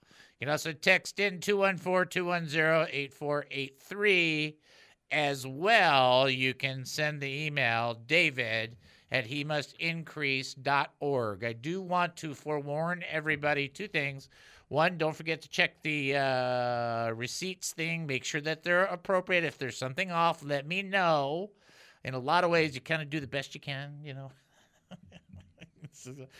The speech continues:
Put 'em all together. I'm just telling you right now ahead of time. And then I think next year we're gonna have somebody else do it, uh, an accountant. And then, uh, the other thing is tomorrow I'm doing the Christian Chaos, the next part.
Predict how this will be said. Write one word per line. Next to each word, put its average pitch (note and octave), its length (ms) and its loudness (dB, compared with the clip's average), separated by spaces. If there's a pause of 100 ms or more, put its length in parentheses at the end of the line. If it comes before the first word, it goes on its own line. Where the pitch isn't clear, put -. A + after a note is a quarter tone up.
(240)
Put - 180 -14
'em D3+ 120 -10
all D3 80 -8
together. A#2+ 320 -6
I'm B2 80 -4
just D#3+ 180 -2
telling F#3 180 4
you E3 100 2
right E3 140 4
now E3 100 2
ahead C#3 180 2
of G#2 80 -8
time. G2+ 260 -8
And A2 120 -12
then B2+ 260 -6
I B2 100 -4
think B2 200 -10
next B2+ 240 -8
year A#2+ 80 -10
we're G#2 80 -10
gonna G#2+ 120 -8
have G2+ 120 -12
somebody F#2 240 -8
else F2+ 140 -8
do - 120 -18
it, - 280 -20 (240)
uh, A2+ 240 -2
an G2+ 80 -8
accountant. - 440 -12 (200)
And D#3 160 -6
then, E3 560 0
uh, C#3+ 600 4
the D3 180 -2
other F#3+ 200 2
thing F3 300 -2
is D3 180 -4
tomorrow E3+ 580 0
I'm D3+ 220 -2
doing D3 340 -6
the C3 100 -6
Christian D3 480 -8
Chaos, C3+ 600 -2
the A2 120 -12
next A#2 360 -10
part. - 300 -10